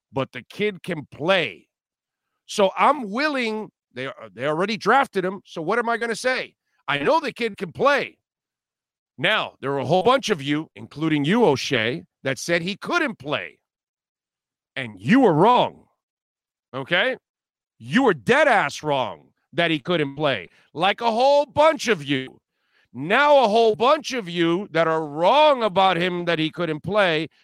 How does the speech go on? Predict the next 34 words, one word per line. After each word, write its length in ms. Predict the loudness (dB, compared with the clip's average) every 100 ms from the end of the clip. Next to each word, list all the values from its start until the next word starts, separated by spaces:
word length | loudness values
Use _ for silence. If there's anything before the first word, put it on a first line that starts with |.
| _
you're 140 | -12 -6
now 240 | -4 -4
writing 500 | -6 -8 -8 -8 -12
the 180 | -12 -14 _
injury 680 | -14 -12 -14 -12 -12 -12
stuff. 760 | -14 -16 -14 -14 -14 _ _ _ _ _ _ _ _ _ _ _ _ _ _
That's 200 | -6 -6
what 100 | -10
you 60 | -10
should 220 | -12 -12
have 120 | -8
wrote 280 | -6 -6 -6
from 220 | -10 -6
the 80 | -8
get-go. 640 | -8 -12 -10 -14 -14 -18 _ _ _ _ _
You 140 | -6 -6
sh-, 260 | -6 -14
you 140 | -12 -10
should 220 | -4 -2
have 80 | -4
said, 420 | -2 0 -2 -4 _ _
"There 180 | -2 0
you 140 | 0
go." 240 | -2 -4 -4 _ _ _
But 80 | -4
a 80 | -2
lot 240 | 0 0
of 100 | -2
you 100 | -6
dummies, 680 | 0 2 2 0 -2 -6 -16 _ _ _
including 500 | -10 -2 0 0 0
you, 180 | 2 2
O'Shea, 580 | 2 -2 -2 -2 -4 -8 _ _ _ _ _
said, 500 | -6 0 0 -2